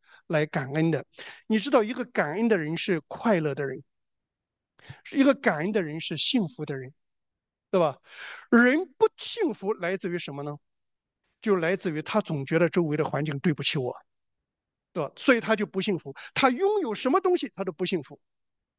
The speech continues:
对吧？一个常常懂得感恩的人，他哪怕拥有的很少，他也是一个快乐的人，因为他为他所拥有的而感谢。所以但愿我们在我们的父母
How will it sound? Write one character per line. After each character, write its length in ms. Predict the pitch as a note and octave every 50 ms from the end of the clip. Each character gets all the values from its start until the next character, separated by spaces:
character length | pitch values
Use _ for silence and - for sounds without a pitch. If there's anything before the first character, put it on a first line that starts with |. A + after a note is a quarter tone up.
| _ -
对 100 | F#3 F3
吧？ 160 | D#3 C3+ B2 - - - - - - - -
一 120 | A3 C4
个 120 | D4 C#4+ B3+
常 380 | - - - A3+ B3+ D#4 E4
常 240 | - - B3 C4 C#4
懂 180 | - A3 F3+ F3+
得 100 | G3+ A3
感 220 | - - E3+ C3 C3
恩 120 | E3+ G3+
的 120 | F3+ F3
人， 200 | D3+ C3+ C3 C3+ - _ _ - -
他 120 | - C#4
哪 140 | B3+ G3 F3+
怕 120 | F3+ G#3+
拥 200 | G#3+ A3 A#3 A#3+
有 80 | B3 A#3+
的 100 | G3 F#3
很 240 | - - F#3 B3+ D4
少， 300 | - - F#3 C3 - - _ _ _ _ _
他 160 | - G#3 G3+
也 120 | F3 D3
是 140 | C#3+ - F3+
一 60 | E3
个 100 | D#3+ E3+ E3
快 220 | - - A#3 F#3
乐 140 | E3 E3 D3
的 80 | C#3+
人， 160 | C#3 B2 A2+ - _ _ _ _ _ _ _ _ _ _ _ _ _ _ _ _
因 100 | - A#3+
为 60 | A#3 A3
他 200 | - - A#3 A3+
为 240 | A3+ C4+ A#3+ G3+
他 200 | - - - G3
所 160 | F#3 - F3 E3+
拥 240 | F3+ C4+ D#4+ D#4+
有 180 | D4+ G#3+ D#3 D3+
的 140 | D#3 D#3+ - _
而 160 | - D#3 E3+
感 200 | D#3+ - A#2+ A#2
谢。 220 | - - G3 D#3 - _ _ _ _ _ _ _ _ _ _ _ _ _ _ _ _ - - - - - - - -
所 200 | - C#4+ C#4 B3+
以 80 | B3
但 180 | - D#4+ D4 C4+
愿 160 | C4+ C4 A3+
我 220 | G#3 F#3+ G3+ G3 F3+
们 300 | E3 F3 F#3 A3+ B3+ - _ _ _ _ _ _
在 180 | - C4 A#3 G#3+
我 160 | G#3+ F#3+ D#3+
们 120 | D3+ F3+
的 100 | F3+ F#3
父 320 | E3+ - - A4+ A4+ G4 C4+
母 260 | G#3+ E3+ D#3+ F#3 -